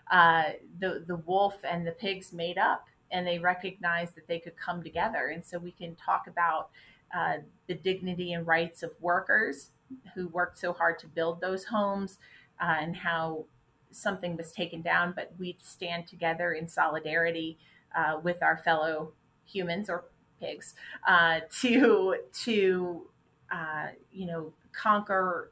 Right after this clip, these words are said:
anything that we might overcome. We're, we're better and we're stronger together with our fellow humans.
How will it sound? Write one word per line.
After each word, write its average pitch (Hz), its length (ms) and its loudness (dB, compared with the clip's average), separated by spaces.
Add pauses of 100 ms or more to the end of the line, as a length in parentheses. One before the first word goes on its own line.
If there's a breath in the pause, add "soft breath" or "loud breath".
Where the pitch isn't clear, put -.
anything 208 440 0
that 175 140 -4
we 180 120 -6
might 170 240 -2
overcome. 170 520 -4
We're, 170 180 -4 (140)
we're 185 140 -2
better 190 320 2
and 180 220 -4
we're 160 100 -4
stronger 180 800 0 (300 soft breath)
together 170 500 4
with 165 180 -4
our 160 200 -4
fellow 151 200 -2
humans. - 640 -12